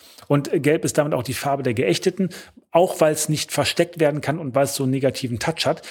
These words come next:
Übrigens, der Davidstern im Dritten Reich war ja gelb, wobei die jüdische Religi-, Reli-, Religion den immer blau macht. Also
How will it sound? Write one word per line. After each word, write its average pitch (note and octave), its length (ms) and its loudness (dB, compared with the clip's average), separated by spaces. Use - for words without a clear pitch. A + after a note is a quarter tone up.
Übrigens, D3+ 300 2
der C#3 120 -2
Davidstern F3 1000 0
im C3 200 -4
Dritten B2 320 -2
Reich B2+ 720 -4
war A2+ 280 2
ja A2 320 -6
gelb, C#3 680 -2
wobei B2+ 160 2
die A#2+ 120 -2
jüdische D#3 400 0
Religi-, B2+ 460 0
Reli-, B2 520 -4
Religion B2 440 -4
den C#3 100 -6
immer A#2 200 -6
blau B2+ 260 2
macht. - 360 -10
Also A#2+ 400 0